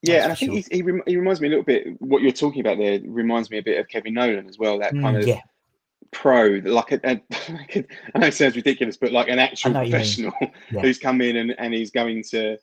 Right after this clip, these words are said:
Speaker 1: you know, do things properly. And I think part, you know, part of the problem with West Ham, actually, and I, and I suspect you'll find this a lot as you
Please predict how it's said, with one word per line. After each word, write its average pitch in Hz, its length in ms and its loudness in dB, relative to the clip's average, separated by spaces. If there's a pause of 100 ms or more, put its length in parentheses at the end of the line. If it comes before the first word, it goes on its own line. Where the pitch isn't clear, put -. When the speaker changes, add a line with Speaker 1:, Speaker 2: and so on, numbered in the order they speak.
(340)
Speaker 1:
you 123 100 -2
know, 107 120 -2
do 120 160 0
things 110 240 -10
properly. 104 400 -8
And 98 80 -6
I 101 60 -8
think - 220 -8
part, - 260 2 (260)
you 196 100 0
know, 139 60 -2 (420)
part 214 200 0
of 185 60 -10
the 170 60 -10
problem 151 320 -2
with 104 120 -2
West - 120 -16
Ham, 101 140 -8
actually, 101 300 -12
and 98 100 -8
I, 113 160 -6
and 117 100 -2
I 117 40 -2
suspect - 380 -2
you'll 131 80 -2
find 110 260 -2
this 101 140 -8
a - 40 -2
lot 110 260 0 (100)
as 107 160 -10
you 104 120 -10